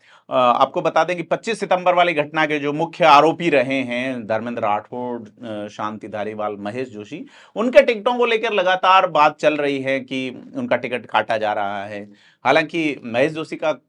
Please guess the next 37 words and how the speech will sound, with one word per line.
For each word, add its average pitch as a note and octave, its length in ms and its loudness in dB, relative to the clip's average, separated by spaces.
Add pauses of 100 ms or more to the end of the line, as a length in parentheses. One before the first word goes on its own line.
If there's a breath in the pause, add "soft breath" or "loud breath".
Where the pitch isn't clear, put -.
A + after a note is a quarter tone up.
(160)
टिकट C3 280 -4
कट C3 200 -2
रहा, B2+ 380 0
ऐसी A#2+ 240 -6
बात A#2 260 0
आ A2+ 80 0
रही A2+ 180 -8
है, A2+ 80 -8
शांति A#2+ 300 -4
धारीवाल C3+ 340 0
का C3 80 -4
टिकट B2 260 -10
कट A#2 220 -6
रहा A#2 120 0
है, A2+ 120 -4
ऐसी C3 240 -12
बात A2 240 -4
आ - 20 -4
रही B2+ 100 -8
है। D#3+ 60 -12
धर्मेंद्र G#3 300 -2
राठौड़ G3+ 320 4
का G#3 120 -2
टिकट G#3 380 -2
ही G3+ 180 -4
नहीं D3 220 -4
था, C#3+ 120 0
वो D#3+ 140 -2
एक F#3+ 220 4
ही B3 80 -4
बार G#3 180 2
चुनाव F3+ 340 0
लड़े E3 180 2
हैं, F#3 80 0
निर्दलीय F3 440 0
लड़े C#3 260 0
हैं, F3+ 220 -8